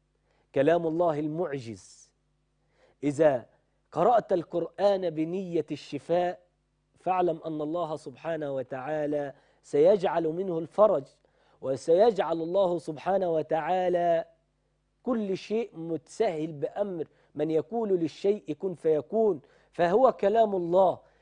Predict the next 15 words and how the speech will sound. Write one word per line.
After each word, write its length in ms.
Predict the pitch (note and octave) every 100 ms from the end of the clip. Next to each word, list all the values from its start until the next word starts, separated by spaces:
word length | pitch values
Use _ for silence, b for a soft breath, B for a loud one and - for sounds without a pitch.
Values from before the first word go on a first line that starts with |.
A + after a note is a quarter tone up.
| b -
الذي 440 | D3+ G3+ G#3 A3
أنزله 760 | - G3 F#3 D#3 D#3 A#3 G#3+ E3+
الله 420 | F#3+ G3 G3 F3+
سبحانه 540 | - E3 - F#3+ F3+ E3
وتعالى 720 | D#3+ - D3+ F3+ F3+ D3+ B2+ b b
بواسطة 800 | B2+ D#3+ E3 D#3+ - A3+ F#3 -
جبريل 560 | D#3 D3+ D3+ E3+ G3+ F3+
على 380 | D3 D#3+ D#3+ D#3+
قلب 400 | - G#3 G3 D#3+
الحبيب 540 | E3 - D#3 F#3+ E3+
النبي 540 | F3+ E3+ D#3+ F#3 F3+ C3 _ _ -
صلى 240 | F3+ E3+
الله 260 | D#3+ E3+ D3+
عليه 200 | D#3 D#3
وسلم. 480 | C3+ F3+ D#3 B2